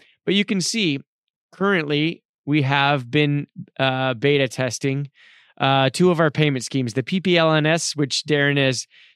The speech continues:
talked, uh, touched on in the previous, uh, podcast,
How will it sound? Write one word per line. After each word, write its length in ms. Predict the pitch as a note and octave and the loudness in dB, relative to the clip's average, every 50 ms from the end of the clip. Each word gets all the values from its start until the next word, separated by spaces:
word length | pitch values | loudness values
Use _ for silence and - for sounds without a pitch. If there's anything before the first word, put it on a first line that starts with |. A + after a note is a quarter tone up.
| _ | _
talked, 340 | - - D#3+ D3+ D3 - _ - - | -4 -2 0 0 -2 -4 _ -8 -4
uh, 300 | D3 C#3+ C#3 C#3 C#3 C3+ - - | -4 -2 -2 -2 -4 -6 -8 -4
touched 320 | - D3+ D#3 D3 - - | -2 0 0 0 0 0
on 200 | E3 D3+ D3+ D3 | 2 2 2 2
in 80 | D3 C#3+ | 2 0
the 80 | C3+ | 0
previous, 680 | A#2 - D3+ D3 C3+ C#3+ D3 C#3+ C#3 C3+ - - - - - - | -2 0 -2 0 0 2 0 0 -2 -2 -6 -8 -8 -10 -10 -8
uh, 300 | C#3 C#3 C3+ C3+ C3+ C3+ | -6 -6 -4 -4 -6 -6
podcast, 640 | - - C#3+ D3 C#3 - E3 E3+ F3+ E3+ - - | -4 -2 -2 -2 -2 -2 -4 -4 -4 -6 -10 -14